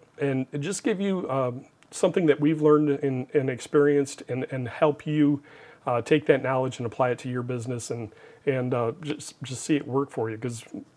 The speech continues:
we, we've learned a lot over these years. So Todd, the, the first question that we wanna tackle, uh, this week, it has to do with, um,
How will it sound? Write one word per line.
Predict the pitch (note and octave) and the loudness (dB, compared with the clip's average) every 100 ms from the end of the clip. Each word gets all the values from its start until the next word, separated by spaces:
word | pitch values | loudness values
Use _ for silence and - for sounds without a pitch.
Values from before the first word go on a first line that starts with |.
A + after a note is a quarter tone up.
| _ | _
we, | - B2+ C#3+ | -8 -8 -4
we've | C3+ C#3 | 2 6
learned | E3+ D3 | 6 6
a | |
lot | C#3 B2+ | 4 2
over | A2+ A2+ | 0 -4
these | A2+ G#2+ | -8 -10
years. | A#2 A2 G2+ - - - - - | -8 -6 -8 -14 -20 -20 -20 -10
So | - D#3+ | 2 2
Todd, | C#3+ F#3 E3 - | 6 4 2 -8
the, | A#2+ - D3+ D3 | -14 4 6 6
the | D3 | 0
first | - A3+ A3+ - | 2 2 2 0
question | - D3 - - A#2 A2 - _ _ _ _ - - - | 4 4 4 -6 -6 -6 -14 _ _ _ _ -20 -14 0
that | C#3+ | 4
we | C#3+ | 6
wanna | C#3+ C#3+ | 6 6
tackle, | A#2+ C#3 C3+ C3+ B2+ B2+ A2+ | 4 2 2 2 0 0 -2
uh, | C3 A#2 | -4 -2
this | A2 C#3 - | 2 2 2
week, | C#3 A#2+ - | -4 -4 -4
it | D3 - | -6 -4
has | - E3 D#3+ | 2 2 2
to | D3+ | 0
do | C#3+ C#3+ | 2 2
with, | C3+ C3 B2+ A#2+ - - B2+ | 0 -4 -4 -6 -10 -12 -6
um, | B2 A#2 | -4 -6